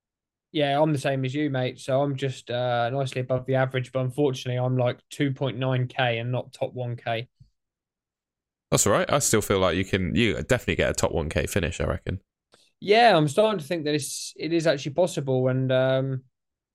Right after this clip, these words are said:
Speaker 1: I mean, I was, I can't remember what I got last year. I think it was, like, five hundred or something. I was absolutely gutted. I had a really, in my head, a really bad season again. But this season just com-,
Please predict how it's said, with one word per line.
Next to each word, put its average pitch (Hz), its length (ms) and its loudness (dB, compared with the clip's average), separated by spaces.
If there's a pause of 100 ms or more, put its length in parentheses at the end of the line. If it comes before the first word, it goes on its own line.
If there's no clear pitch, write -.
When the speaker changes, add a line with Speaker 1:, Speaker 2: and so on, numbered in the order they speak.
(440)
Speaker 1:
I 143 100 -2
mean, 156 120 6
I 151 60 8
was, 143 240 2
I 147 80 -6
can't - 100 -2
remember 156 300 4
what 135 80 0
I - 20 -8
got 131 160 -4
last 151 260 -6
year. 127 200 2
I 127 80 2
think 143 120 -2
it 127 40 0
was, 127 100 -2
like, 127 220 -2 (180)
five 131 240 0
hundred 135 320 0
or 123 60 -4
something. 123 240 -4
I 117 60 -4
was 127 120 -6 (140)
absolutely 135 640 -8
gutted. 131 320 -2
I 120 160 0
had 139 180 -2
a 127 100 -4
really, 127 440 0
in 147 100 -4
my 135 220 2
head, 120 180 0
a 120 60 -4
really 127 180 0
bad 120 280 -2
season 139 360 -2
again. 117 280 -4
But 113 140 -6
this 147 220 -2
season 120 400 -4
just 123 400 -10 (180)
com-, 135 200 -8